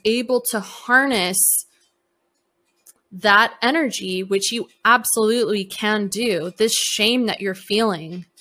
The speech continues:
can be transferred or transformed.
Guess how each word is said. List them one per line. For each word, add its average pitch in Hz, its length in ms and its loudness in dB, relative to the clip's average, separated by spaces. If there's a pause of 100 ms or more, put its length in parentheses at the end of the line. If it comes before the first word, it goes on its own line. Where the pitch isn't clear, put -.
(440)
can 269 640 2
be 214 720 -4 (1120)
transferred 220 1000 2 (220)
or 220 240 4
transformed. 190 1000 -6